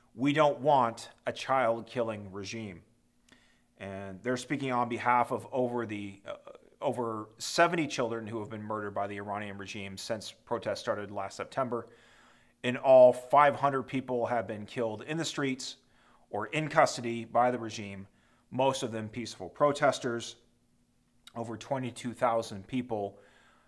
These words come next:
uh, have been arrested, most of them still detained and in custody. Many of those are children. So, as always, we would ask you to continue to pray for the people of Iran, and especially pray for our brothers and sisters,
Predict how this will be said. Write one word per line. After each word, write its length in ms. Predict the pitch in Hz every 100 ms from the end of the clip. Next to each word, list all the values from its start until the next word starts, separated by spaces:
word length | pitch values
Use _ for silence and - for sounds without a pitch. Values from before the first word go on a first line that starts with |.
| _ _
uh, 160 | 101 104
have 200 | - 113
been 120 | 113
arrested, 500 | 107 104 127 - 120
most 380 | 117 131 156 -
of 100 | 131
them 220 | 127 123
still 540 | 120 - 120 110 104 104
detained 580 | 107 107 - 117 113 107
and 120 | 117
in 140 | 98 95
custody. 640 | - 120 - 104 101 101 - _ _
Many 460 | 113 117 131 127 123
of 260 | 113 104 101
those 440 | 107 104 107 - -
are 160 | 98
children. 480 | 95 - 117 107 87 - _ _ _ _ _ _ _ _
So, 440 | - 131 110 110 113
as 140 | 120
always, 360 | 127 135 139 127
we 140 | 123
would 140 | 117 117
ask 260 | 120 117
you 300 | 123 120 117
to 240 | 113 - 110
continue 540 | - 117 104 151 143
to 100 | 113
pray 400 | 120 - 143 135
for 140 | 131 117
the 60 |
people 340 | 95 127 120 104
of 80 | 98
Iran, 440 | 95 143 151 156 - _ _ _ _ -
and 100 | -
especially 600 | 110 - 151 143 143 135
pray 420 | 123 139 131 127
for 380 | 123 120 113 113
our 140 | 107
brothers 400 | 104 107 107 101 101
and 100 | 104
sisters, 640 | 113 - 98 92 90